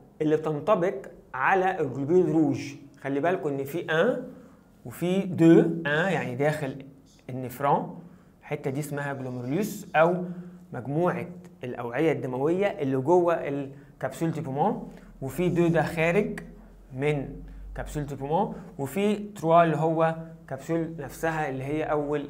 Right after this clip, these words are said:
النفرون. فمين اللي بينطبق على الجلوبيل روج؟ لو احنا كده قرينا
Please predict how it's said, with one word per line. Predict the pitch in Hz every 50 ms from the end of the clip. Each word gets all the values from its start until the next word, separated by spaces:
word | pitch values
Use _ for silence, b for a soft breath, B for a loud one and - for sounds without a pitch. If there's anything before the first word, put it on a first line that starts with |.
| -
النفرون. | 151 151 151 147 147 - - 113 101 104 - - - - - B B B B B B B B B B -
فمين | 160 196 240 269
اللي | 294 254 220
بينطبق | 202 202 208 240 240 240 226 226
على | 175 165 165 160
الجلوبيل | 143 135 151 143 143 190 185 180
روج؟ | 175 196 233 269 269 - - - - - - - - - - - - -
لو | 139 147 160
احنا | 185 - 175 165 156
كده | 160 170 175 160 156 147 -
قرينا | - 151 147 147 160 175 175 160 147 143 131 -